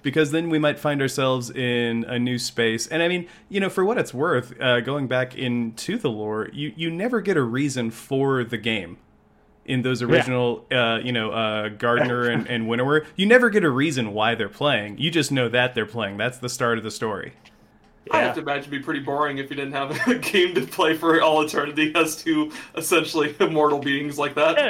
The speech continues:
Speaker 2: Yeah, yeah, that's true. I mean, what
Speaker 3: <laughs>
Speaker 2: if they're supposed to be, like, the, the, the primordial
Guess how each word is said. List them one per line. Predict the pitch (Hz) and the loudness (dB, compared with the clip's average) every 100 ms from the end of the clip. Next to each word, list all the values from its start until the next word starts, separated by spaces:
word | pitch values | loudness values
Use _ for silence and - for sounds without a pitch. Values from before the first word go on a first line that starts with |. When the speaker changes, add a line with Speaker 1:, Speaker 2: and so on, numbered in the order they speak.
| 170 | 2
Speaker 2:
Yeah, | |
yeah, | 202 269 277 | 2 4 4
that's | 262 277 - | 2 0 -2
true. | 311 262 208 | -2 4 6
I | 160 | 6
mean, | 170 180 185 | 4 2 2
what | 202 247 | 0 -2
Speaker 3:
<laughs> | 320 | -4
Speaker 2:
if | - | -4
they're | 202 208 | -4 -4
supposed | 220 196 196 277 | -6 -2 -2 -2
to | 156 | -2
be, | 151 | -2
like, | 151 143 127 | 0 -2 -2
the, | - - - _ - | -10 -12 -16 _ -2
the, | 127 123 117 110 | 2 4 4 0
the | 117 | -6
primordial | - - 139 127 131 135 131 123 117 113 107 | -8 -4 -2 -2 -2 0 2 4 4 0 -4